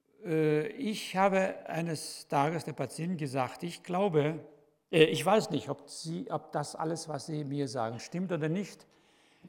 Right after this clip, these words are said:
Äh, ich kann auch nicht sagen, Ihr Mann hat eine andere Frau, der hat er nicht. Äh, was mir auffällt, ist, dass sie mir zunehmend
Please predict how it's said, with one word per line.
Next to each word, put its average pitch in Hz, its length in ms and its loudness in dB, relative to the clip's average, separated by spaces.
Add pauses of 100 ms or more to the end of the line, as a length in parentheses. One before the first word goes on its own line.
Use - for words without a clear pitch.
(140)
Äh, 143 800 2 (480)
ich - 180 -10
kann 165 280 0
auch 156 300 2
nicht 147 300 -4
sagen, 147 560 2 (600)
Ihr 147 160 -2
Mann 151 340 0
hat 165 200 -6
eine 156 160 -4
andere 143 240 -6
Frau, 135 260 -6
der 123 140 -8
hat 156 120 -4
er 165 80 -6
nicht. 156 380 -10 (560)
Äh, 143 260 -2
was 143 280 -4
mir 202 240 -2
auffällt, 143 480 -4
ist, - 260 -8
dass - 320 -10
sie 151 100 -6
mir 139 220 -2
zunehmend 170 720 -4